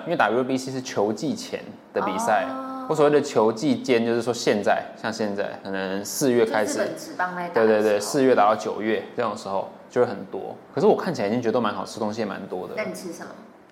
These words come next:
Speaker 1: 我就吃我刚刚讲的那个冻饭啊，就是有很大量的，很多海胆、鲑鱼卵跟蟹肉这样子，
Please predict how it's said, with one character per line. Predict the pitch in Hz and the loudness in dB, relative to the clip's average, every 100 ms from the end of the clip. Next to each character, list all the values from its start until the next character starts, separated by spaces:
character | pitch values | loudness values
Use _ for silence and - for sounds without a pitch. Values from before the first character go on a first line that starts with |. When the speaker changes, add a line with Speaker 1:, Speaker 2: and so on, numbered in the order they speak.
| - | -8
Speaker 1:
我 | - | 0
就 | 147 | 2
吃 | 147 | 2
我 | 131 | 2
刚 | 139 | 2
刚 | |
讲 | 117 | 0
的 | 104 | -2
那 | |
个 | 107 | 0
冻 | 110 104 | -2 0
饭 | 110 101 | -2 -2
啊， | 98 - - - - | -6 -16 -20 -20 -6
就 | 117 | -2
是 | 113 107 - - - | 2 0 -2 -14 -16
有 | - 104 | -6 -4
很 | 98 95 | -4 -2
大 | 135 117 104 | 2 2 2
量 | 117 107 | 0 0
的， | 110 110 | -2 -2
很 | 107 | 0
多 | 120 120 120 123 123 - | 4 6 8 8 6 0
海 | 101 | 0
胆、 | 104 98 - - - - - - _ | 2 2 0 -12 -20 -20 -20 -20 _
鲑 | 120 113 | 2 4
鱼 | 107 | 2
卵 | 101 98 - | 0 -2 -2
跟 | 98 95 95 95 95 | 0 0 -2 -4 -6
蟹 | - 107 | -2 0
肉 | 92 82 - - - - - | 0 -4 -6 -18 -20 -20 -16
这 | 95 | -16
样 | |
子， | 92 | -14